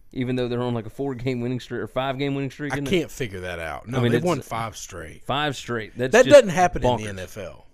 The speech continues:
Speaker 1: No, it's, it's bonkers to me, which, which makes me kinda like the Broncos a little more here.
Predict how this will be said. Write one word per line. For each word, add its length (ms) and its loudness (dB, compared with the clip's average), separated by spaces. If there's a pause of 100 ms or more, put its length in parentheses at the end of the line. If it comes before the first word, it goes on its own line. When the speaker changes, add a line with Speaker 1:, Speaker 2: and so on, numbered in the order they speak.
(140)
Speaker 1:
No, 200 -4
it's, 240 -8
it's 200 0
bonkers 440 0
to 80 -10
me, 180 -14 (360)
which, 200 2
which 260 0
makes 260 4
me 100 2
kinda 180 2
like 160 0
the 60 -2
Broncos 420 0
a 40 -6
little 140 -2
more 200 -2
here. 280 -2